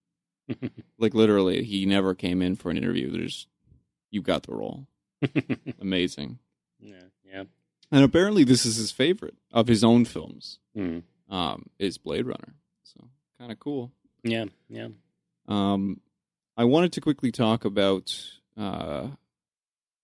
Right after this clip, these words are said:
Speaker 1: the, the f-, uh, and I know it's off, but the Philip K. Dick Film Festival in New York.
Speaker 2: Mm.
Speaker 1: And that's how we kind of first started talking about this, um,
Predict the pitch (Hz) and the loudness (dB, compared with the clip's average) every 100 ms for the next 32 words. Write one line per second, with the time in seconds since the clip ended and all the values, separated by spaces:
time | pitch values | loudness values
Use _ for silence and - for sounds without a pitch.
0 | _ _ _ _ _ _ _ 117 110 98 | _ _ _ _ _ _ _ -2 0 2
1 | 95 92 92 - _ _ _ _ _ _ | 0 0 -4 -8 _ _ _ _ _ _
2 | _ _ _ 110 98 - _ 110 113 - | _ _ _ -6 -6 -8 _ -4 -4 -2
3 | 110 98 95 104 104 104 90 90 - - | -2 0 2 2 2 2 0 0 -2 -6
4 | 57 - - - 113 107 - 104 101 98 | -8 -8 -14 0 2 2 0 -2 0 0
5 | 95 _ _ _ 143 143 127 80 - - | -2 _ _ _ 4 4 2 -2 -6 -16
6 | - - 107 95 98 110 62 - _ _ | -16 -6 -2 2 4 4 2 -4 _ _
7 | _ _ _ _ - 107 90 107 107 120 | _ _ _ _ -10 -6 -2 0 2 4
8 | 104 98 _ - 120 113 - 107 - 107 | 2 2 _ -4 0 0 0 -2 -2 -2
9 | 95 98 98 98 92 - 73 104 - - | -2 0 -2 -2 -4 -4 -6 -8 -16 -16
10 | - 87 53 55 | -12 -10 -8 -10